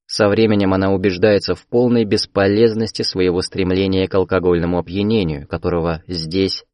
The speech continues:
в привычном земном понимании, просто невозможно получить. Как и многие наши желания в земной жизни, все желания в астрале также умирают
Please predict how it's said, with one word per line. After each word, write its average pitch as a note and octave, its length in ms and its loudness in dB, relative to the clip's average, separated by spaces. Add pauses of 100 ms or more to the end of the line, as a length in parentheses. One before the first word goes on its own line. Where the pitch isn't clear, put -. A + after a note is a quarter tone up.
(520)
в - 140 -20
привычном A#2 480 0
земном G#2+ 380 2
понимании, G#2+ 500 2
просто G2 380 -2
невозможно F#2+ 600 2
получить. F#2 720 -6 (760)
Как D3 220 0
и - 20 4
многие C3 380 4
наши G#2 260 -2
желания G#2 480 2
в F#2+ 40 -6
земной G#2+ 340 0
жизни, G2+ 540 -2 (260)
все - 160 0
желания B2 440 2
в G2 60 -2
астрале A2+ 480 2
также A2 500 0
умирают G#2 1000 0